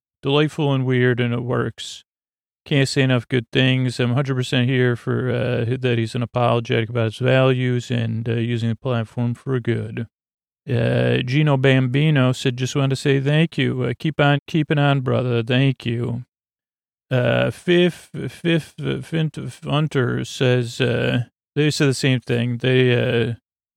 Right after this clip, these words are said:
uh, say, uh, pol-, uh, call, uh, yeah, uh, uh, see, and I can see, I, I know that people, uh, yeah, I don't know.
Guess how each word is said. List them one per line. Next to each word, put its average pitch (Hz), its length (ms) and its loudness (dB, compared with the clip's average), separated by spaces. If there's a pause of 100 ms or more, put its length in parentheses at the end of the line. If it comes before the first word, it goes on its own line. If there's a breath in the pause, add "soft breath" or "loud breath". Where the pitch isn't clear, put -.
(140)
uh, 120 380 -2
say, 127 480 -6
uh, 135 180 -6
pol-, 139 240 -4
uh, 123 160 -4
call, 123 220 0 (260)
uh, 135 120 -4
yeah, 135 240 0
uh, 127 720 -2
uh, 139 40 -10
see, 139 560 -2 (420)
and - 60 -10
I 185 80 2
can 190 200 2
see, 214 500 0
I, 180 80 0 (240)
I 156 100 2
know 185 240 2
that 170 160 0
people, 147 460 -2
uh, 120 460 0 (540)
yeah, 131 320 2
I 143 120 0
don't 143 120 0
know. 110 140 -4